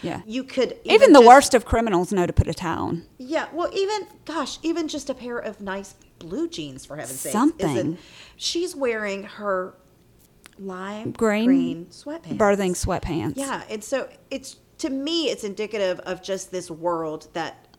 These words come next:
Speaker 2: is
Speaker 1: I don't
Speaker 2: very
Speaker 1: care.
Speaker 2: different.
Speaker 1: Yeah.
Speaker 2: Yeah, it's a, just a completely different worldview.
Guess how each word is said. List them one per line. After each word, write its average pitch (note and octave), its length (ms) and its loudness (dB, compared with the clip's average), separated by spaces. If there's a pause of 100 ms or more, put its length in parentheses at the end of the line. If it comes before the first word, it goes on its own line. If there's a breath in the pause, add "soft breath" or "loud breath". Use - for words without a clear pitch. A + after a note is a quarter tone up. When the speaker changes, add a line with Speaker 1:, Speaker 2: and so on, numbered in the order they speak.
Speaker 2:
is F3 80 -8
Speaker 1:
I B3+ 80 2
don't E4 200 0
Speaker 2:
very G3+ 240 2
Speaker 1:
care. D3+ 100 0
Speaker 2:
different. - 500 -12
Speaker 1:
Yeah. F3 260 -8 (480 soft breath)
Speaker 2:
Yeah, G#3 200 -4
it's A3+ 160 -8
a, A3+ 80 -8
just - 220 -12
a G#3+ 40 -8
completely C4+ 680 -8
different A3+ 320 -12
worldview. D#3+ 500 -10